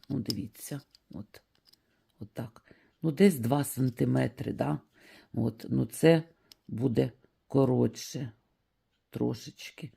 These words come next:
хоча і ні. А це, мабуть, більше, ніж два. Десь так, два сантиметри, там один чи два міліметри. Ну, тобто ви бачите, які,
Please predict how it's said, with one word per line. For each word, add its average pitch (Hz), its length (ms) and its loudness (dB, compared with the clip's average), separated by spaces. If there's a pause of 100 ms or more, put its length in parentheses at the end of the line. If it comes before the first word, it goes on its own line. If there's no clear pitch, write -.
(200)
хоча 147 360 -2
і 127 180 2
ні. 135 320 0 (540)
А 131 100 -8
це, - 280 -4
мабуть, 135 560 -4 (1160)
більше, 117 500 -4
ніж 120 320 -4
два. 127 360 -8 (1400)
Десь - 320 -4 (340)
так, 117 220 -8
два 117 280 -2
сантиметри, 131 800 -4 (460)
там 117 240 -2 (120)
один 127 380 0 (120)
чи - 160 -10
два 127 240 0
міліметри. 131 800 -2 (500)
Ну, 127 100 -2
тобто - 360 -2
ви 131 120 0
бачите, 139 580 -2
які, 127 380 -4